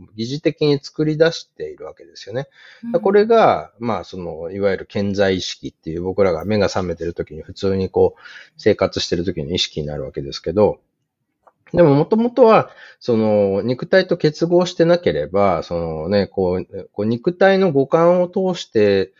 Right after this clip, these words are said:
Speaker 1: 入ってくる情報以外の情報、もうすごいいっぱいあるわけじゃないですか。おそらくはその、こうね、波動的なその情報っていうのを、そのままこう、その魂は受け取ってると思うんですよ、いろんなところから。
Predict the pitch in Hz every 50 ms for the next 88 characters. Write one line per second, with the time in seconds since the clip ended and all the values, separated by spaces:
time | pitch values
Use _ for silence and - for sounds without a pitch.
0 | _ - - - _ 123 123 123 - - 110 - - 117 104 101 95 92 87 -
1 | - - 92 113 107 104 101 98 - 110 95 98 - 151 175 190 196 143 98 87
2 | 82 80 82 80 - 87 85 78 - _ 85 82 82 80 - - 98 101 98 98
3 | 92 90 - - 151 123 - - - 120 107 107 104 101 82 - - - 73 71
4 | 67 - - - 78 78 - _ _ _ _ _ _ - 156 - - 202 196 180
5 | - - 135 139 123 113 - 113 104 95 92 90 87 85 - - 90 87 87 87
6 | 95 104 95 82 - 104 107 113 127 123 123 120 - 123 - - 113 110 110 107
7 | 104 92 - - 107 104 101 101 98 98 95 92 - - - - _ _ _ _
8 | _ - 98 104 95 95 90 - 98 98 123 170 - - _ _ _ _ _ _
9 | - 117 113 110 107 104 92 90 104 123 123 120 107 92 - - _ _ - 120
10 | 131 147 156 156 160 160 156 151 151 147 131 - - - 123 123 120 120 117 120
11 | 117 - _ - - - 113 107 - - 135 131 123 110 - - - 82 76 76
12 | - - _ _ _ - - _ _ _ - 139 143 131 107 104 - 147 135 147
13 | 139 143 _ - 139 135 123 - 127 117 107 82 76 - - 80 82 73 76 78
14 | 78 76 73 - _ - - - 82 80 78 - 76 71 69